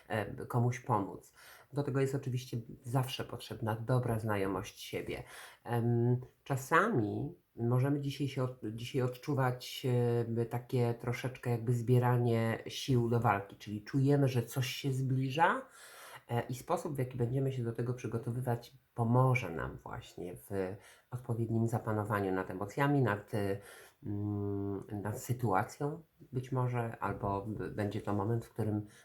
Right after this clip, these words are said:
naprawdę ktoś będzie potrzebował pomocy i dzięki naszemu wsparciu, naszej ochronie będzie to możliwe. Zwróćcie uwagę, że w tej talii, a jesteśmy w talii Wild Unknown, jest to wąż,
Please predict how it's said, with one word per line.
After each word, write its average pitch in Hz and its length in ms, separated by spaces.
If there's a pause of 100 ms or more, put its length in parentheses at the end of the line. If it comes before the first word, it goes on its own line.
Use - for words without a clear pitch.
(100)
naprawdę 113 460
ktoś 95 220
będzie 101 240
potrzebował 104 560
pomocy 104 400
i 117 100
dzięki 107 360
naszemu 120 480
wsparciu, - 760 (600)
naszej 120 460
ochronie 104 680 (840)
będzie 107 280
to 139 120
możliwe. 120 460
Zwróćcie 120 380
uwagę, 104 360
że 107 120
w - 60
tej 143 200
talii, 101 340
a 101 100
jesteśmy 127 520
w - 60
talii 120 240
Wild 107 360
Unknown, 123 540 (500)
jest - 200
to 143 120
wąż, 127 800